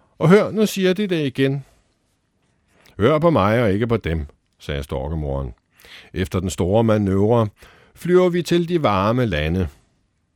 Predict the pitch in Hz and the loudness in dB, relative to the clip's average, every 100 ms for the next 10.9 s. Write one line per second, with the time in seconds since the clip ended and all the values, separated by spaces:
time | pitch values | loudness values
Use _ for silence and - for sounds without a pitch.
0 | _ 110 123 117 - 90 87 117 104 - | _ 0 2 2 0 -2 -2 -2 -6 -8
1 | - 95 98 90 - _ - 104 110 - | -6 -4 -4 -8 -14 _ -8 -4 -4 -2
2 | 87 98 107 110 101 92 107 90 87 101 | -2 2 4 4 2 -2 -2 0 2 0
3 | 101 - _ _ _ _ _ _ _ _ | 0 -6 _ _ _ _ _ _ _ _
4 | _ _ _ _ _ _ - - 120 120 | _ _ _ _ _ _ -20 -4 0 2
5 | 113 127 117 _ 127 113 120 120 120 120 | 2 0 -2 _ 0 2 0 0 2 2
6 | 113 95 - _ _ - _ 113 110 107 | 2 -2 -6 _ _ -20 _ -4 0 0
7 | 104 - 110 107 117 - 113 110 - 101 | 0 -2 -4 -2 -4 -4 -4 -4 -2 -2
8 | 107 117 131 110 95 113 90 107 95 113 | 0 2 2 0 -2 -4 -6 -6 -2 0
9 | 104 120 104 95 - 120 131 - - 101 | 0 -2 -2 -4 -2 0 0 -4 -6 -6
10 | - 120 101 120 - 123 87 135 117 | -4 -4 -2 -4 -4 -4 -2 -2 -4